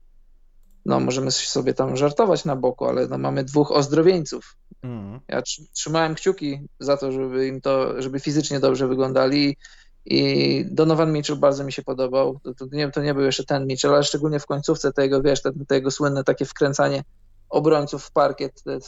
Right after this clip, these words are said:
Speaker 1: te krosy w lewo, w prawo, w lewo, w prawo i później taki też jeszcze Eurostep do tego, to jak, jak patrzę na takie akcje, to, to aż trzeszczą kolana,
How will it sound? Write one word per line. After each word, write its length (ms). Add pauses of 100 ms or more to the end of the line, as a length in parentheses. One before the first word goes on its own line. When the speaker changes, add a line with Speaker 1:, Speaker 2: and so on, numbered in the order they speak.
(120)
Speaker 1:
te 280 (180)
krosy 360
w 60
lewo, 300
w 60
prawo, 300
w 60
lewo, 220
w 80
prawo 300
i 80
później 280
taki 340 (400)
też 140
jeszcze 340 (100)
Eurostep 480
do 100
tego, 280
to 100
jak, 140
jak 160
patrzę 260
na 100
takie 260
akcje, 260
to, 160
to 180
aż 340
trzeszczą 380
kolana, 420